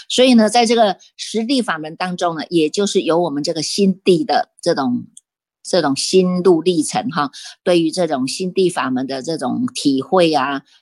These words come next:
证悟啊，慢慢的一层一层的往上提升了哈。所以在第一地呢，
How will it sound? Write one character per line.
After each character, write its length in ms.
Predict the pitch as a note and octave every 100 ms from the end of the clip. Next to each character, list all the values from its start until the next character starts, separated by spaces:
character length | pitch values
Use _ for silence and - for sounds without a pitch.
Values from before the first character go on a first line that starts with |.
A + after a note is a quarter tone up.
| _
证 380 | - F#3+ E3+ D#3 -
悟 200 | F3+ D3+
啊， 160 | B2
慢 160 | D3+ F3
慢 160 | E3+ D#3
的 60 | -
一 80 |
层 240 | F#3+ - C#3+
一 60 | F#3
层 220 | - C3
的 100 | B2+
往 180 | - A#2+
上 300 | C3 F3 D3+
提 220 | - B2
升 280 | C3 - D3
了 120 | C3+
哈。 220 | D#3 D#3+ B2 - - -
所 140 | -
以 60 | A#3+
在 160 | A#3
第 340 | A3+ B3+ A#3+ A#3+
一 60 |
地 280 | A3+ B3 A3+
呢， 180 | D3+ A2+